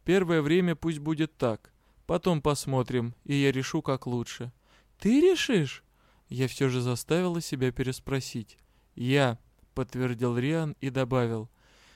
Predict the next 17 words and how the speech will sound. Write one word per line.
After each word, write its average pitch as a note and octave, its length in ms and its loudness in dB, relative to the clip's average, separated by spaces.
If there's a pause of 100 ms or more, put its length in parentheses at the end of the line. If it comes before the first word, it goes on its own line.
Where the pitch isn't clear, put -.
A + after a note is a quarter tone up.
(100)
«как C#3 220 0
глава D#3+ 320 4
данного C#3+ 460 2
учебного C3+ 520 0
заведения C#3+ 800 0 (300)
и C3+ 80 -2
твой C#3+ 260 0
непосредственный C#3 760 -2
руководитель, C3 840 -2 (300)
я D#3+ 180 0
вполне D#3+ 380 0
вправе C#3+ 400 0
решать C3 320 -4
вопросы, D#3+ 520 -2
касающиеся C#3 920 -2
твоего B2+ 460 2
обучения, A#2+ 680 -4